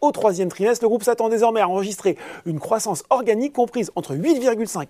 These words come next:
et neuf pour cent cette année, contre une prévision précédente de sept pour cent. Sur le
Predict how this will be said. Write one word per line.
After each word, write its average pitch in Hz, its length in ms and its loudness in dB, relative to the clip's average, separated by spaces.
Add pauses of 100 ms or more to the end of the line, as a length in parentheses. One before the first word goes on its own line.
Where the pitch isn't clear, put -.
et 151 80 -6
neuf 226 260 0
pour 220 200 -8
cent 262 120 -4
cette 175 220 -4
année, 196 160 0
contre 247 260 -2
une 311 60 -2
prévision 185 440 -4
précédente 202 520 -4
de 254 80 0
sept 277 260 -2
pour - 240 -8
cent. - 160 -12 (360)
Sur - 160 -4
le 156 120 -2